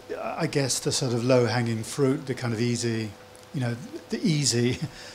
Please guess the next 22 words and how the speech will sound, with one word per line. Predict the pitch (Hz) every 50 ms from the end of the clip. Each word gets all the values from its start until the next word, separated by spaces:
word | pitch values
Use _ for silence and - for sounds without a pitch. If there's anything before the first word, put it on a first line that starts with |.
| - - -
medical | 131 123 - - 131 110 - - 143 127 117 120 - - -
conditions | - 127 120 127 120 - - 139 120 110 104 104 107 - - - - - - - - - - - -
have | - 147 127 110 -
been | 139 127 120 117 113 110 107 104 104 - - - - - - - - - 214
researched | 143 120 - - 139 127 127 131 151 - - - -
and, | - 185 135 123 113 104 - 147 - -
and | 160 127 120 120 113 117 117 113 151
we | 147 123
have | 113 117 113 -
solutions | - - 117 120 113 - - 117 -
for | - 127
those. | 113 117 117 113 113 110 107 - - - - - - - - - -
And | 143 131
what | 135 185 - -
we're | 143 127
left | 123 131 123 - - - - 143
with | 127 113 101 117
now | 120 131 123 113 107 104 123
are | 165 131 113 110
the | 113
more | 113 117 110 104
difficult, | 101 - - 127 - - 113 104 101 98